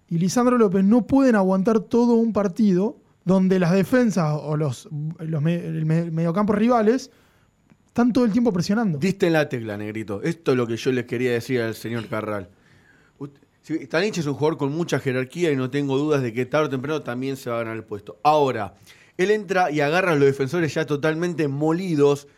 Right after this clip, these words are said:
Speaker 2: porque el que hace, eh, todo ese trabajo de moler a la dupla central es justamente Cristaldo.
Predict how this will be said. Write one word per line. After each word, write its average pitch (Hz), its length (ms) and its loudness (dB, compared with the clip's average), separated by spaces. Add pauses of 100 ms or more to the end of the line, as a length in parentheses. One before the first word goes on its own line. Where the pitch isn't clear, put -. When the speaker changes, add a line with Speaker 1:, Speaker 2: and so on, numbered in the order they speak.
Speaker 2:
porque 147 300 0
el 147 120 -2
que 156 160 0
hace, 156 500 0
eh, 143 60 -8
todo 170 380 2
ese 143 160 -4
trabajo 143 640 0 (180)
de 135 120 0
moler 156 340 0
a 147 80 2
la 143 60 2
dupla 156 220 0
central 160 380 0 (160)
es 190 120 0
justamente 185 520 -4
Cristaldo. 113 580 -6